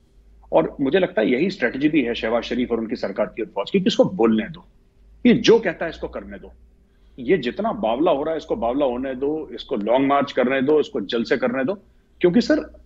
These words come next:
हर एक जो तहरीक होती है ना, हर एक movement होती है, उसकी एक time, एक, एक उसकी खास मियाद होती है। अगर मैं इस तरीके से समझाऊं आपको, मैं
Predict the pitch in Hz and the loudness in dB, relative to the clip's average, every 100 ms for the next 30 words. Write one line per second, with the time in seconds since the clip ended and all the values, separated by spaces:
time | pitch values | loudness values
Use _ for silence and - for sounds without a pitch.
0 | _ - - 175 254 220 220 262 - 123 | _ -18 2 2 4 2 0 -2 -4 -2
1 | 202 196 - 123 170 165 - 139 135 151 | 0 0 -2 -4 -2 -4 -2 -4 0 0
2 | 127 110 107 92 - _ _ _ _ _ | -2 -6 -8 -8 -10 _ _ _ _ _
3 | _ _ _ 190 - 247 - - 151 185 | _ _ _ -2 2 2 2 2 2 0
4 | - - _ - 170 190 202 - 214 214 | -6 -8 _ -12 -8 -6 -8 -8 -6 -6
5 | 214 147 131 135 170 139 120 143 120 127 | -4 -4 -2 0 0 0 -4 -6 -6 -6
6 | 123 - 123 117 113 135 95 90 95 101 | -8 -8 -8 -8 -10 -12 -14 -12 -6 -6
7 | 87 - 120 | -6 0 2